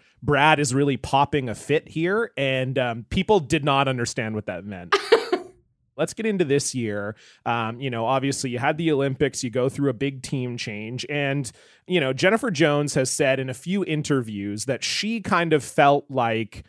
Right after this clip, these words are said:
she knew deep down that Caitlin wanted to skip, that, like, that was sort of the impetus for the team change, that maybe Jennifer wasn't super surprised 'cause she felt like Caitlin was ready to skip.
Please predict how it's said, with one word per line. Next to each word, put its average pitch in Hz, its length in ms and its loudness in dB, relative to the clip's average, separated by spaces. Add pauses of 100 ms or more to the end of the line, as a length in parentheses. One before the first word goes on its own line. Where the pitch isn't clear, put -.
(520)
she 190 460 0
knew 185 400 4
deep 156 360 -2
down 135 480 2
that 117 220 -2
Caitlin 151 380 0
wanted 127 380 0
to 110 80 -6
skip, - 440 -10 (100)
that, 113 160 -2
like, 120 200 -4
that 127 240 0
was 123 160 -4
sort 143 200 2
of 131 100 0
the 139 120 -2
impetus 170 520 0
for 151 120 0
the 131 80 4
team 135 360 -4
change, 127 340 -2
that 120 140 -4
maybe 131 240 -2
Jennifer 131 360 -2
wasn't 120 300 -4
super 175 300 0
surprised 117 640 0 (340)
'cause 160 140 2
she 170 180 0
felt 147 300 4
like 135 200 0
Caitlin 143 340 -4
was 123 160 -4
ready 123 260 0
to 113 80 -4
skip. - 380 -4